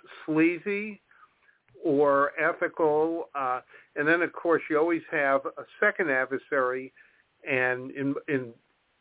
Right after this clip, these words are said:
most of my books, not all of them, the client is an innocent person who's charged with a crime. And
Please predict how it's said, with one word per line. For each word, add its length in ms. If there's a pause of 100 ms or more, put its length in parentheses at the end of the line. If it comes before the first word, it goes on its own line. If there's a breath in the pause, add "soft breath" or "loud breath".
(160)
most 480
of 80
my 160
books, 340
not 220
all 260
of 100
them, 180 (240)
the 60
client 580 (640 loud breath)
is 180
an 140 (100)
innocent 440
person 440
who's 220 (180)
charged 360
with 180
a 40
crime. 640 (640 soft breath)
And 220